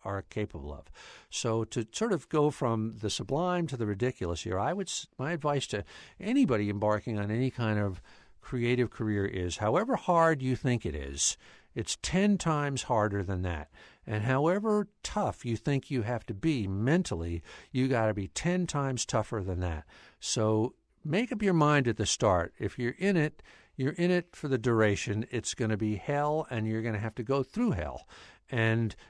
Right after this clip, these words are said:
nobody's gonna help you, your own wife, your own kids. You're all alone.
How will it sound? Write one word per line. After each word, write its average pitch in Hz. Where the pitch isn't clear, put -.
nobody's 175
gonna 120
help 107
you, 175
your 110
own 107
wife, 131
your 120
own 104
kids. 151
You're 113
all 160
alone. 123